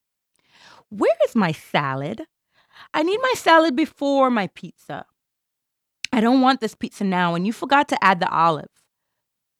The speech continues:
She looks over at Miss Perez. I smile and head downstairs for the salad.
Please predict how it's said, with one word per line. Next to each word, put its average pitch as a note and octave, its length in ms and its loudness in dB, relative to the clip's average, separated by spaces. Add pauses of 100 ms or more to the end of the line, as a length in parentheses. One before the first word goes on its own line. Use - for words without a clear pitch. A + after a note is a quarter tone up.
(560)
She - 240 -6
looks B3+ 360 -6
over A3+ 280 -2
at G#3 100 -2
Miss F3+ 200 -4
Perez. - 640 -12 (400)
I F#3 100 -2
smile G#3+ 800 -2
and F3+ 80 -6
head F3 180 -8
downstairs G#3+ 800 -8
for - 100 -18
the E3+ 100 -16
salad. G3+ 580 -2